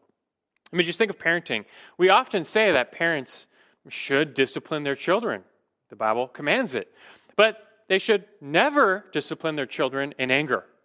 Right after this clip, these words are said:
in wrath, right? Always in a calm and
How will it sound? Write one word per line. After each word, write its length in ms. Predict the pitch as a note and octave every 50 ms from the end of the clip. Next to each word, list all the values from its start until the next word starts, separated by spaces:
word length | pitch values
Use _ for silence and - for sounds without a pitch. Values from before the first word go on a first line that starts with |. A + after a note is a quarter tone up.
| _ _ _ _ _ -
in 120 | B2 B2
wrath, 600 | B2 A#2+ C#3 D#3+ F3 C#3+ F#2+ - - - _ _ _ _ _ _
right? 220 | - B2 D#3 F3 -
Always 380 | - C3+ D3 D#3+ F3 E3 C3+ C#3+
in 140 | C#3+ C3+
a 140 | C3 B2+ C3
calm 500 | - - - C#3 B2 B2 B2+ C3 C#3+ - C3
and 300 | B2+ B2+ B2 A#2+ B2